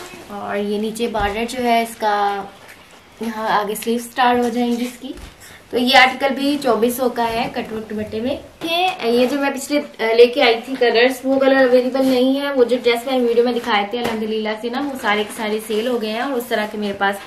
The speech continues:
अब नहीं है। इसमें जो नए फ्रेश कलर लेके आई हूँ मैं दोबारा से, देखिए ये लाइम येलो है जिसके ऊपर व्हाइट एम्ब्रॉयडरी की हुई है, बहुत ही खूबसूरत है। ये सारा इसके ऊपर शीशे का जो है ना, अ, काम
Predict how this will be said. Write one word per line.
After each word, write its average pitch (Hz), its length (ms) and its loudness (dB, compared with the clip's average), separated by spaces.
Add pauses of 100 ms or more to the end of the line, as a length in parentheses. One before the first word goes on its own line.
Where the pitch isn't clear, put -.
(100)
अब 214 180 4 (540)
नहीं 233 260 2
है। 302 120 6
इसमें 302 280 0
जो 277 180 0
नए 233 300 4 (220)
फ्रेश 269 260 2
कलर 247 260 2
लेके 220 280 0
आई 202 180 2
हूँ 220 120 -6
मैं 220 140 0
दोबारा 202 340 4
से, 269 180 -4
देखिए 254 320 -4 (440)
ये 240 260 4
लाइम 254 360 6
येलो 285 220 6
है 359 160 8
जिसके 349 240 -4
ऊपर 269 240 2
व्हाइट 240 300 6
एम्ब्रॉयडरी 214 480 0
की 262 120 -8
हुई 285 160 -4
है, 311 100 2
बहुत 254 280 -2
ही 311 60 -2
खूबसूरत 262 560 -2
है। 269 180 0 (600)
ये 240 360 4 (460)
सारा 233 280 8
इसके 247 240 -2
ऊपर 226 260 -2
शीशे 240 440 -4
का 233 160 -2
जो 220 120 -4
है 214 140 -4
ना, 247 180 -4 (600)
अ, 196 320 -6 (240)
काम 208 220 4